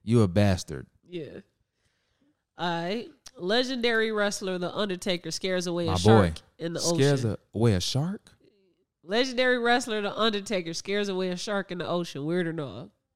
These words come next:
Speaker 1: No.
Speaker 2: Why?
Speaker 1: That's normal.
Speaker 2: It's normal for a man to scare a shark in the
Speaker 1: Man,
Speaker 2: ocean?
Speaker 1: that's not no ordinary man. That's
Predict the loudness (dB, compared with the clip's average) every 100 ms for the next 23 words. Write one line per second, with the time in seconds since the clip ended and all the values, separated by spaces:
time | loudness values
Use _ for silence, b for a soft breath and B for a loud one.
0 | _ _ _ 0 4 4 0 _ _ _
1 | _ -12 -10 -12 -16 _ _ _ _ _
2 | _ _ _ _ _ -2 0 2 4 4
3 | 2 -4 _ _ _ _ _ _ _ _
4 | _ _ _ _ _ _ -10 -6 -4 -4
5 | -4 -6 -6 -6 -6 -6 -6 -8 -8 -8
6 | -6 -8 -8 -8 -8 -2 2 2 2 -4
7 | 2 4 4 6 6 8 6 6 4 4
8 | 4 2 2 0